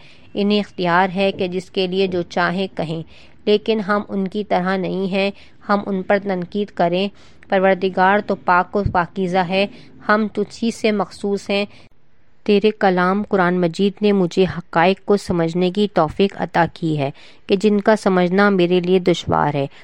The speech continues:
اور ان پر اعتقاد رکھنا مشکل تھا، اور جب بھی اس میں اس آیت کی تلاوت کرتا تھا، سورہ اعراف کی آیت نمبر ون سیونٹی نائن، "اور یقیناً ہم نے انسانوں جنات کی ایک کثیر تعداد کو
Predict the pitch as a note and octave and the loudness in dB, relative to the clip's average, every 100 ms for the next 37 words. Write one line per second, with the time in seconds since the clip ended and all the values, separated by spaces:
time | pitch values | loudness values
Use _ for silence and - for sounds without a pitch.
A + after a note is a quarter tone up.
0 | - - G3 G3 F#3+ G3 G#3 - F3 E3 | -8 2 4 4 2 2 0 0 -2 0
1 | - F3 F3+ F3+ - F3+ F#3+ E3+ - E3+ | 2 2 4 0 0 0 0 -2 -4 -4
2 | D#3+ D#3+ C#3 - - - - F3+ G#3+ F#3+ | -2 -2 -2 -4 -20 -8 -4 2 2 2
3 | - G#3+ - F#3+ - G3 G3 - E3+ E3+ | 2 2 0 -6 0 2 2 0 0 2
4 | F3+ - G3 F3+ E3 E3 F3 - D3+ - | 2 0 -2 2 4 4 2 0 -2 0
5 | F3+ - F3+ F#3+ - - - - F#3+ F#3+ | 0 2 2 2 -2 -20 -20 -4 2 4
6 | G3 - D#3+ D#3+ F3 - F#3+ - E3+ E3+ | 4 4 4 4 2 0 0 2 4 2
7 | - E3+ D#3+ E3+ E3+ D#3+ F3 - E3+ D#3+ | 0 -2 0 0 2 0 0 0 0 0
8 | D#3 E3 E3 C#3+ C3 - - - - F#3+ | -2 -2 0 -2 -4 -10 -20 -4 2 4
9 | F#3+ F3+ G3 G3 G3+ F#3+ F3 E3+ F#3 F#3 | 4 4 2 4 2 2 0 2 2 2
10 | F3 D#3+ E3+ E3 F3+ F#3 F3+ E3+ E3 E3 | 0 0 2 2 2 2 2 0 2 2
11 | E3 - G3 F#3 F3 - E3 - G3 G3+ | 0 -4 -2 0 0 0 -2 0 0 2
12 | F3 E3 E3 E3 - F#3 | 2 4 4 2 2 2